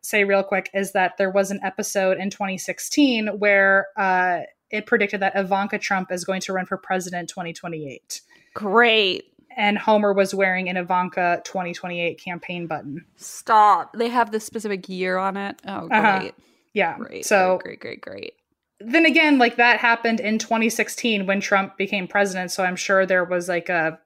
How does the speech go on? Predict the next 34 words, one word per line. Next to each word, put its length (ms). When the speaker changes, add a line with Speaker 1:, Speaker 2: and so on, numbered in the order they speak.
Speaker 1:
a 80
lot 240
of 80
talk 300
about, 120
like, 200
"Oh, 120
I 100
bet 260
the 80
rest 180
of 60
his 160
Speaker 2:
<sighs> 80
Speaker 1:
family 260
is 100
gonna 220
show," 340
you 100
know, 280
like. 240
Speaker 2:
Uh, 720
Speaker 1:
So 100
anyway. 480
Anyway, 380
like, 240
I'm 140
sure, 200
like, 280
it, 360
when 440
talk 360
of 400
Trump 440